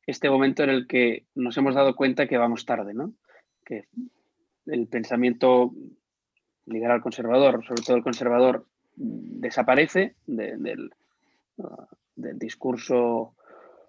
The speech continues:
público y eso al final lo que lleva es, justamente el otro día con Armando haciendo un café, yo le decía, bueno, no hablaba del conservadurismo, pero hablamos de otra cosa, pero bueno, hablábamos del catolicismo,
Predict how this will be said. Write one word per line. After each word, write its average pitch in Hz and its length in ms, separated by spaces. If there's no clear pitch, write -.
público 175 640
y 123 180
eso 120 200
al 117 80
final 120 500
lo 127 160
que 120 120
lleva 117 280
es, - 360
justamente 120 500
el 120 80
otro 120 200
día 120 160
con 120 160
Armando 120 540
haciendo 123 280
un 123 60
café, 135 440
yo 139 120
le 127 60
decía, 123 220
bueno, 127 300
no 131 160
hablaba 139 220
del 135 140
conservadurismo, 139 720
pero 120 160
hablamos 120 280
de 123 40
otra 120 140
cosa, 135 180
pero 120 180
bueno, 131 260
hablábamos 120 380
del 120 160
catolicismo, 123 720